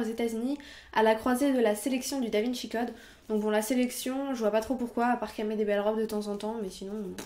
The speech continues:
la sélection, je comprends pas trop. Mais, euh, voilà, c'est vraiment un, un super roman.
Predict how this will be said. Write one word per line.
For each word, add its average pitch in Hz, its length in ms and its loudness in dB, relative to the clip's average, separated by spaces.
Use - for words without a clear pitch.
la 226 80 -4
sélection, 262 340 0
je 302 80 -6
comprends 240 240 -4
pas 240 120 2
trop. 240 280 -2
Mais, 240 420 0
euh, 196 460 0
voilà, 190 200 -4
c'est - 160 0
vraiment 233 400 0
un, 196 400 -6
un 185 340 -8
super 254 520 2
roman. 240 360 0